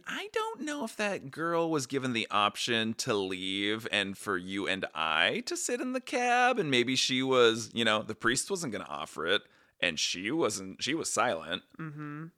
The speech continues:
Speaker 1: And so it was just you three in the
Speaker 2: Mm-hmm.
Speaker 1: cab.
Speaker 2: Silent in the cab.
Speaker 1: The priest drove you guys?
Speaker 2: Yes.
Speaker 1: Okay, so then it was me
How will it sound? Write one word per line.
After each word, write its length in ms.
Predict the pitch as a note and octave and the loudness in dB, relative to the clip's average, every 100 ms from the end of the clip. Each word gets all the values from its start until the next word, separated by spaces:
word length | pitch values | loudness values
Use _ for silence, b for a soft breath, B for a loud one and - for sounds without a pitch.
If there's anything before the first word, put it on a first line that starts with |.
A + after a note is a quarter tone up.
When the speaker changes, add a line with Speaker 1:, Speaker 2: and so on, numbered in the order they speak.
| _ _ - | _ _ -4
Speaker 1:
And 100 | D#3+ | 2
so 160 | G3 D#3+ | 4 6
it 140 | D#3 | 4
was 140 | D#3+ C#3+ | 4 4
just 220 | E3 - | 2 2
you 120 | G#3+ | -2
three 460 | B3 C3 A2+ F3 C4 - | 2 6 6 6 0 -4
in 160 | - A2 | 0 0
the 60 | F#2+ | 2
Speaker 2:
Mm-hmm. 100 | A2 | 4
Speaker 1:
cab. 400 | F2 F2 C3 E3 | 4 4 0 -8
Speaker 2:
Silent 480 | - - D#3+ F3 F3 | -6 0 2 2 0
in 40 | |
the 80 | F#3+ | -4
cab. 460 | - D3 A#2+ D#3 E3+ _ _ - | -4 -2 0 -2 -8 _ _ -6
Speaker 1:
The 100 | F#3+ | -6
priest 460 | - D3 C3+ - - | -4 -4 0 0 0
drove 200 | A#3+ F4 | -2 -2
you 120 | F4 | -4
guys? 640 | F#4+ G4 G4+ F4 - - - | -4 -2 -4 -6 -8 -10 -8
Speaker 2:
Yes. 460 | E3 - E3 - - _ _ _ _ C3 | -8 -8 -12 -16 -18 _ _ _ _ 2
Speaker 1:
Okay, 200 | D3 A2+ | 4 4
so 140 | C3+ | 4
then 180 | D3+ F#3 | 4 6
it 100 | A3+ | 4
was 560 | G3+ D#3 C3 B2 A2 - _ | 6 8 6 4 -2 -6 _
me 680 | C3+ D3+ F#3+ D3+ C3+ C3+ C3+ | -6 -2 2 4 4 4 2